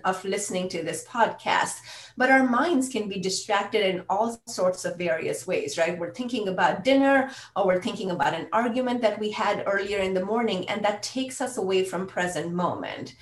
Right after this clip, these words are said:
And mindfulness is all about intentionally committing to the present moment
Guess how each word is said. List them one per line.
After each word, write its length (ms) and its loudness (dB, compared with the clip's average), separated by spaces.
And 240 2
mindfulness 800 2
is 300 0
all 300 2
about 500 0
intentionally 880 -6
committing 560 -2
to 160 -2
the 80 -2
present 500 -4
moment 640 -4